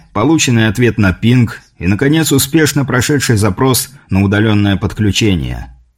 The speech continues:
Хорошо, хоть пароль по умолчанию был сменен,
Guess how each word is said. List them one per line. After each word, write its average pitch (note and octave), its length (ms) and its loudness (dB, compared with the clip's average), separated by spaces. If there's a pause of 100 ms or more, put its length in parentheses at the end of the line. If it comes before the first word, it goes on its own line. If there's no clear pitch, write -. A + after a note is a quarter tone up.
Хорошо, A#2 420 0
хоть D3 260 -4
пароль C3+ 360 2
по C3+ 80 0
умолчанию G#2+ 720 2
был G2 160 2
сменен, G#2 500 0